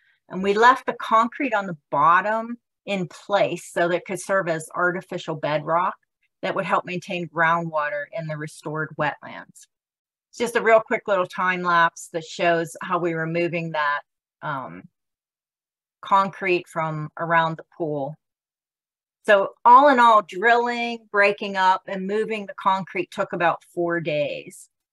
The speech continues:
So during this time, we sort of abandoned Bob in the pool and let him have at it. Um, we moved on to work on other parts of the project, different sites, which was part of the plan.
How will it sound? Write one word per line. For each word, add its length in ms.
So 180
during 380
this 180
time, 340
we 140
sort 260
of 120
abandoned 500
Bob 300
in 100
the 180
pool 380
and 360
let 220
him 120
have 300
at 240
it. 160
Um, 220
we 160
moved 320
on 260
to 100
work 260
on 220
other 340
parts 300
of 140
the 80
project, 500
different 320
sites, 520
which 240
was 160
part 300
of 100
the 80
plan. 480